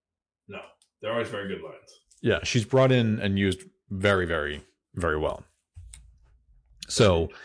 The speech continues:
Speaker 2: it's crazy, though. We're, we're four seasons in now. F-, this is forty episodes.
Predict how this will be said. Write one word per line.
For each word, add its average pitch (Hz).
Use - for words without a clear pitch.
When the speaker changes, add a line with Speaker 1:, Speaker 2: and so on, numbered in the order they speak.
Speaker 2:
it's 110
crazy, 151
though. 76
We're, 82
we're 92
four 127
seasons 120
in 110
now. -
F-, -
this -
is 110
forty 110
episodes. -